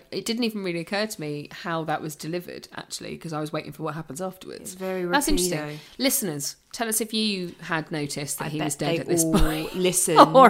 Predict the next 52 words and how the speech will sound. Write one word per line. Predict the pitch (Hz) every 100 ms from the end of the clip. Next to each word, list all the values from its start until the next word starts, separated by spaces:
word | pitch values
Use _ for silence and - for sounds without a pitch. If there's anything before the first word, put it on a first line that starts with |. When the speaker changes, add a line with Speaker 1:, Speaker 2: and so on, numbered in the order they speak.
| 233
Speaker 1:
if, | 220
like, | - - 156
Speaker 2:
and |
Speaker 1:
Grandma | 160 - 160 170
Speaker 2:
knew | 147
Speaker 1:
Lucy | 147 147 165
didn't. | 175 165 151 151
Speaker 2:
that | 156
he | - - 151
was | 156 156
dead. | - - - -
Speaker 1:
Um, | 180 170 160 165 165 - _
but | 240
next, | 302 330 -
someone | 269
you | 247
do | 247 294
remember, | 220 160 170
'cause | 196 202
you | 214
mentioned | 208 220 - 190 185
them | 185
in | 175
episode | 175 - - 180 -
one. | 196 165
Speaker 2:
Oh, | 254 330
I |
remember. | 262 320 226
I | 220
Speaker 1:
Uh, | 220
Speaker 2:
remember | 220 339 254
him. | 240 208
Oh, | 285
yeah. | 233 196
Speaker 1:
we | 170
get | 269
introduced | 262 - 254 -
to | 220
Jack. | 311 320 240 - -
He's, | 196 214 220
Speaker 2:
Impact. | - -
Speaker 1:
he's | 214
hunting | - 247 220 214
a |
boar, | 170 - 202 214 277 302 - - _ -
and |
then | 277
he |
gets | 190 190
a | 185
Speaker 2:
Mm. | 170
Speaker 1:
text. | 165 170 - - -